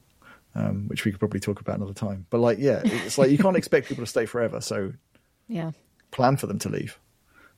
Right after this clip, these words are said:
Speaker 1: Um,
Speaker 2: Yeah.
Speaker 1: you know, that can be definitely a, an interview question, right?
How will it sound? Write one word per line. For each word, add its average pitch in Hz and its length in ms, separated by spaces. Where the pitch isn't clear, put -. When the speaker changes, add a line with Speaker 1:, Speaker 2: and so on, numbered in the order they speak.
Speaker 1:
Um, 101 360
Speaker 2:
Yeah. 208 180
Speaker 1:
you 104 120
know, 107 40
that 104 200
can 98 140
be 95 200
definitely 98 400
a, 101 100
an 107 100
interview 101 640
question, - 480
right? - 180